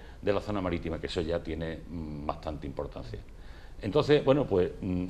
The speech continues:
de los ciento y pico de, de sitios, según supimos, que de,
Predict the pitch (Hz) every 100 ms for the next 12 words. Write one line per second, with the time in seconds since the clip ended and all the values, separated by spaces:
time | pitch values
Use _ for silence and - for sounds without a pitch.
0 | - 95 87 82 80 - 123 127 127 131
1 | 139 135 131 123 123 120 - - - 110
2 | 123 - 135 98 85 - 78 85 - 117
3 | 95 76 - 73 71 73 87